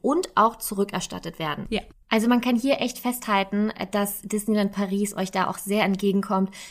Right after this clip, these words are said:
Speaker 1: Checkt aber unbedingt wie immer die aktuellen Informationen bei disneylandparis punkt de oder ruft auch gerne auf der Hotline an, denn auch da wird euch geholfen.
Speaker 2: Was ich zunächst gedacht hatte übrigens, ist, dass man durchaus für den,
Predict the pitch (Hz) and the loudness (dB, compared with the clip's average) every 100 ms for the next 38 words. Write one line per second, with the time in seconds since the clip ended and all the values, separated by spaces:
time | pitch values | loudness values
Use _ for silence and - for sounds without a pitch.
0 | - - 262 277 - 220 208 - 285 269 | -8 0 2 2 0 -2 0 0 0 2
1 | 233 233 214 - 208 208 208 202 214 202 | 0 0 -2 -2 2 2 0 -2 -4 -4
2 | 220 - - 202 - 311 330 262 247 - | -4 -4 -2 -2 -2 0 2 2 0 0
3 | 226 240 208 196 196 226 233 202 196 - | -2 0 0 0 -2 0 2 2 0 -2
4 | 190 190 190 - - 202 202 - 214 208 | -2 0 -2 -6 -2 0 0 -2 -2 0
5 | 226 233 - - 277 294 269 254 254 226 | 0 -4 -10 2 4 4 2 -2 -2 0
6 | 226 220 208 - 208 - 381 311 208 208 | 2 2 -2 -2 -2 0 0 2 0 0
7 | - - 240 254 233 240 - 202 190 196 | -2 0 2 2 2 0 -2 2 4 4
8 | - 180 180 269 - 196 196 196 160 160 | 0 -4 0 0 2 -2 -2 -4 -4 -6
9 | 151 147 - 214 - 247 - 233 - 196 | -6 -10 2 4 4 4 8 6 6 6
10 | 262 381 - 165 - 165 165 185 214 - | 8 6 4 0 0 0 0 2 0 0
11 | 196 - 202 190 202 190 190 - - 175 | -2 0 0 4 6 6 4 0 -6 2
12 | 202 208 - - 170 226 - - 214 190 | 4 4 2 0 2 2 -4 2 4 8
13 | 185 | 6